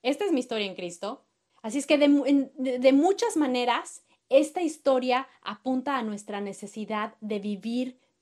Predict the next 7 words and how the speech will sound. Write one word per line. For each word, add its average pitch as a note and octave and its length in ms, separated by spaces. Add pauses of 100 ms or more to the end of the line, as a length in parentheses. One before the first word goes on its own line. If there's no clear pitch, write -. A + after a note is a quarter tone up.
(140)
frente A3+ 680
a G3 120
Dios, F3 260
de F3 120
vivir G#3+ 420 (400)
coram A3+ 560 (120)
Deo, F3+ 440